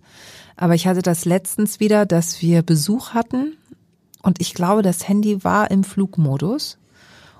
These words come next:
und wir haben über irgendein Gerät gesprochen. Ich glaube, es war,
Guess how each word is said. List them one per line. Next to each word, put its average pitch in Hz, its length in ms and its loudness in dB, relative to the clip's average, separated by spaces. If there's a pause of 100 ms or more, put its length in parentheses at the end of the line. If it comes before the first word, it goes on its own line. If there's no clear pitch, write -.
und 190 180 2
wir 190 120 6
haben 190 220 4
über 175 300 4
irgendein 151 880 4 (1120)
Gerät 151 360 4
gesprochen. - 560 -6
Ich - 140 -8
glaube, 151 180 0
es - 140 -6
war, - 260 -4